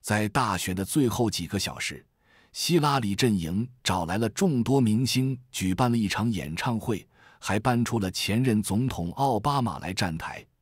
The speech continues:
希望在这个比谁更不烂的竞选中，靠这些名人的影响力拉拢更多的支持者。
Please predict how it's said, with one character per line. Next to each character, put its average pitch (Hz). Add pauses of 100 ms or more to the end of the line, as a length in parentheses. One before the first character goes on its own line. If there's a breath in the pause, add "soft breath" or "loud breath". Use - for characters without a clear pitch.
(140)
希 -
望 92
在 85
这 90
个 - (480 soft breath)
比 92
谁 117
更 165
不 127
烂 147
的 101
竞 113
选 78
中， 104 (360 soft breath)
靠 101
这 98
些 110
名 117
人 123
的 110
影 101
响 87
力 98 (260 loud breath)
拉 131
拢 90
更 123
多 127
的 85
支 131
持 87
者。 -